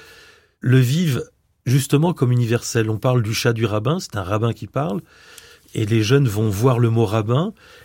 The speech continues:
Est-ce que, euh, ces bandes dessinées, par exemple, arrivent à, à pénétrer dans les cités où, dès qu'on dit le mot juif ou le mot rabbin, est quelque chose de problématique ?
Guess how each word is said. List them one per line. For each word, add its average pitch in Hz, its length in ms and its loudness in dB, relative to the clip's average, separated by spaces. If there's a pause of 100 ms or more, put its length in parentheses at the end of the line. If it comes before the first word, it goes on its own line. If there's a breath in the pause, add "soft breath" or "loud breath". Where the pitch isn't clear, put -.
(120)
Est-ce 131 200 0
que, - 140 -4
euh, 127 400 2 (300 loud breath)
ces - 360 -2
bandes 123 220 2
dessinées, 131 400 -2
par 107 180 -2
exemple, 113 520 -2
arrivent 120 340 0
à, 101 180 -2 (240 loud breath)
à - 120 -4
pénétrer 120 640 0 (320 loud breath)
dans 110 220 0
les 107 80 2
cités 139 520 -2 (300 loud breath)
où, 113 80 -4
dès 120 180 2
qu'on 117 200 -2
dit 110 180 0
le 113 80 2
mot 110 180 2
juif 110 340 -4
ou 110 40 -2
le 104 100 0
mot 101 120 -2
rabbin, 110 380 0 (280 loud breath)
est 117 100 0
quelque 117 280 0
chose 131 320 2
de 104 160 0
problématique ? 104 800 -4